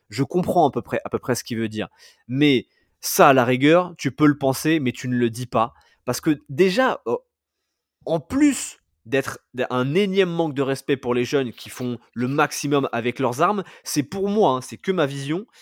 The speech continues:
euh, pour reprendre le même sur Internet, pour moi, euh, c'est un manque de respect à Zoumana Camara, c'est un manque de respect à tous les éducateurs, c'est un manque de respect à tous ceux qui travaillent à la formation en disant, « Ah, mais putain, on va se,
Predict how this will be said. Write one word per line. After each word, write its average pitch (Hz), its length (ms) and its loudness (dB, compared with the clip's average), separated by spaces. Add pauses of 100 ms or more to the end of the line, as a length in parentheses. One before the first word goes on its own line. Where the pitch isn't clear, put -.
(240)
euh, 113 120 -4
pour 117 160 -6
reprendre 127 300 0
le 127 100 2
même 131 200 0
sur 120 200 -4
Internet, 135 380 -2
pour 175 200 0
moi, 190 420 -2 (260)
euh, 117 320 -2
c'est 147 300 -4
un 131 120 -4
manque 165 360 0
de 165 80 2
respect 139 480 0 (300)
à 135 100 -2
Zoumana 147 380 2
Camara, 110 480 -4 (200)
c'est - 180 -8
un 170 140 2
manque 190 260 4
de 160 80 2
respect 156 500 0
à 139 120 -4
tous 202 200 0
les 170 200 4
éducateurs, 127 580 -6 (200)
c'est - 180 -4
un 180 140 2
manque 190 300 0
de 170 80 2
respect 151 440 0
à 151 100 -4
tous 254 220 -10
ceux 247 180 -4
qui 208 160 -14
travaillent 185 440 0
à - 20 2
la 131 160 0
formation 147 580 -4 (380)
en 139 120 -2
disant, « 165 380 0 (220)
Ah, 104 120 -10
mais 113 160 -6
putain, 127 280 -6
on 123 60 -2
va 117 100 -6
se, - 80 -14